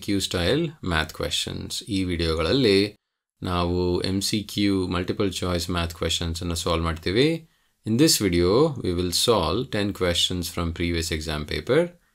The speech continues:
ಈ ವಿಡಿಯೋಲಿ ಹತ್ತು ಕ್ವೆಶ್ಚನ್ ಅನ್ನ ಸಾಲ್ವ್ ಮಾಡ್ತೀವಿ. ಕನ್ನಡ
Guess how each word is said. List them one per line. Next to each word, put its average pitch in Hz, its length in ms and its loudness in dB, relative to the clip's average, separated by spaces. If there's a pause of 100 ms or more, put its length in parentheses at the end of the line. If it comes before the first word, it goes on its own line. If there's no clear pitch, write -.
(300)
ಈ 95 120 2
ವಿಡಿಯೋಲಿ 82 380 0
ಹತ್ತು 82 220 -6
ಕ್ವೆಶ್ಚನ್ 80 360 -2
ಅನ್ನ 76 220 -6
ಸಾಲ್ವ್ 76 240 -6
ಮಾಡ್ತೀವಿ. 104 340 -4 (1120)
ಕನ್ನಡ 104 220 2